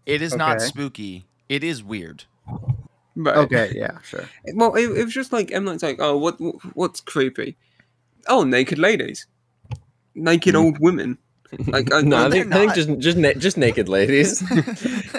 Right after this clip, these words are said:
Speaker 4: That's
Speaker 3: ladies.
Speaker 4: what M. Night thinks is creepy.
Speaker 3: Well, the, there's that one scene, like, uh, the, we,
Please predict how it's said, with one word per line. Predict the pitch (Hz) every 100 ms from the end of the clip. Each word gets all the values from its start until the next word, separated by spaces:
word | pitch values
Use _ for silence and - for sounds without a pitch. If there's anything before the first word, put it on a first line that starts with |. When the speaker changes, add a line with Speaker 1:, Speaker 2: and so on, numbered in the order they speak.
| 233
Speaker 4:
That's | 208 185
Speaker 3:
ladies. | 135 - 131
Speaker 4:
what | 151
M. | 120
Night | 120 107 -
thinks | 110 95
is | 104
creepy. | - 113 104
Speaker 3:
Well, | 220 104
the, | 240 - 294 381 -
there's | 208 208
that | 233
one | 185 233
scene, | 214 165 156 135
like, | 165 165
uh, | - - - - -
the, | - - - - -
we, | 165 190